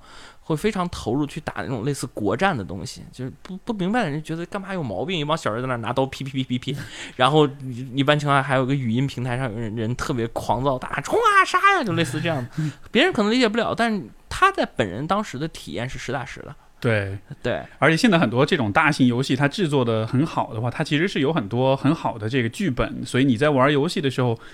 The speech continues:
Speaker 2: 一方面是玩，另一方面其实真的是在体验一个可能很好的故事。
Speaker 1: 对，对，
Speaker 2: 嗯。
Speaker 1: 对，当然它带来的情绪有高有低啊。你比如说《古墓丽影》的制作人，当时说为什么《古墓丽影》主角要挑一个女的，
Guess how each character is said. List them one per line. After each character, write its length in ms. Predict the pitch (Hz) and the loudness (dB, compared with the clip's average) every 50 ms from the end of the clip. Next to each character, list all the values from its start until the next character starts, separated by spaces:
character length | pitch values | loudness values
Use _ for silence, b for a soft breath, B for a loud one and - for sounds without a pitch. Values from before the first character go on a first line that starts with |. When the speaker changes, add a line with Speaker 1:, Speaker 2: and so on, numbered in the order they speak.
| B B B B B | B B B B B
Speaker 2:
一 120 | B 233 | B 4
方 140 | 208 247 226 | 6 6 6
面 100 | 220 202 | 4 4
是 100 | - 160 | 4 2
玩， 220 | 127 110 107 117 | 2 4 4 2
另 80 | 156 185 | 2 2
一 80 | 165 156 | 2 2
方 80 | 160 | 4
面 120 | 147 139 127 | 4 4 4
其 120 | - 120 | 2 0
实 80 | 123 139 | -2 0
真 160 | 139 196 202 | 0 2 2
的 80 | 160 | 2
是 120 | 143 131 131 | 2 2 2
在 100 | 120 113 | 0 0
体 280 | - - - 120 110 | -2 -4 -8 -6 -2
验 180 | 117 131 135 123 | 0 0 2 2
一 80 | 117 110 | 0 0
个 100 | 123 113 | -2 -2
可 140 | - 110 | -2 -2
能 100 | 101 107 | -4 -4
很 160 | - - 117 147 | -2 0 0 0
好 260 | - - - - 117 | 0 -2 -6 -8 -6
的 80 | 113 | -8
故 300 | 107 - 196 160 127 117 | -6 -4 -2 0 0 0
事。 260 | 120 - 117 - - 123 - B B B | -2 -4 -6 -8 -8 -8 -12 B B B
Speaker 1:
对， 380 | B 254 214 143 107 76 73 76 - 139 123 | B 4 4 4 4 0 -6 -8 -2 2 4
对， 160 | - - - | 4 4 4
Speaker 2:
嗯。 100 | 107 104 | 4 2
Speaker 1:
对， 140 | 147 220 190 | 0 -2 0
当 200 | 180 - 277 311 | 2 4 6 6
然 120 | 330 294 | 6 4
它 160 | 233 - 320 | 2 0 -2
带 140 | 320 339 285 | 0 2 2
来 60 | 220 226 | 2 2
的 60 | 240 | 0
情 220 | 220 - 170 165 | 0 -2 -2 -2
绪 80 | 190 233 | -2 0
有 80 | 185 - | -2 -2
高 140 | - 160 | 0 -2
有 100 | 190 151 | -2 -4
低 320 | 107 - - 139 151 160 156 | -4 -6 -6 -6 -4 -2 -2
啊。 180 | - - 131 139 165 | -4 -6 -8 -10 -8
你 80 | 147 | -6
比 80 | 196 214 | -6 -4
如 80 | 156 | -4
说 320 | 151 156 208 214 226 226 214 - _ | -4 -2 -2 0 0 -2 -4 -8 _
《古 140 | - - 131 | -10 -8 -6
墓 120 | 151 196 | -4 -2
丽 100 | 220 233 | -2 0
影》 100 | 156 98 | -2 -2
的 80 | 71 104 | -4 -4
制 140 | - - 151 | -4 -2 -2
作 160 | 139 131 113 | 0 0 -2
人， 240 | 95 78 85 87 120 | -2 -4 -6 -8 -4
当 180 | - 147 151 | -2 -2 -2
时 140 | 143 - 143 | -2 -4 -6
说 160 | 139 147 147 | -6 -4 -4
为 100 | 151 196 | -4 -4
什 80 | 180 143 | -4 -4
么 120 | 127 127 - | -6 -6 -6
《古 80 | - | -6
墓 100 | 104 98 | -6 -4
丽 100 | 117 156 | -4 -2
影》 100 | 143 110 92 | -2 -4 -4
主 120 | 107 - 82 | -6 -8 -6
角 120 | 78 113 | -4 -2
要 120 | 120 120 | -2 -2
挑 240 | 120 - 147 139 147 | -2 -2 -2 0 0
一 20 | 143 | 0
个 60 | 139 | 0
女 240 | 139 120 92 - - | -2 -4 -6 -6 -8
的， 260 | 67 73 76 110 | -8 -8 -8 -8